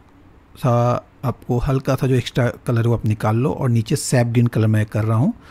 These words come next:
तो सैप ग्रीन और स्काई मिक्स हो गया। अब उसके बाद आपको येलो ये कलर लेना है, जो भी गैम्बो ह्यू आपके पास है, जो भी येलो कलर आप ले सकते हो, और उसके साथ सैप ग्रीन को आपको मिलाना है।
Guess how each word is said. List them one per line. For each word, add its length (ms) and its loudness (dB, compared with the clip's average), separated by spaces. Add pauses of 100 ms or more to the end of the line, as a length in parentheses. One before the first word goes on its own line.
(280)
तो 60 -18
सैप 240 2
ग्रीन 280 2 (140)
और 300 4
स्काई 320 0
मिक्स 300 2
हो 80 2
गया। 280 -2 (120)
अब 100 4
उसके 200 0
बाद 200 2
आपको 200 0
येलो 400 4
ये 180 4 (280)
कलर 180 4
लेना 260 4
है, 160 0
जो 160 2
भी 100 2
गैम्बो 340 2
ह्यू 280 4
आपके 280 -2
पास 300 -4
है, 60 -2
जो 140 2
भी 120 6
येलो 180 4
कलर 240 2
आप 160 0
ले 100 2
सकते 320 -4
हो, 80 2
और 120 2
उसके 220 0
साथ 140 2
सैप 260 2
ग्रीन 200 4
को 140 -2
आपको 200 0
मिलाना 380 2
है। 120 -12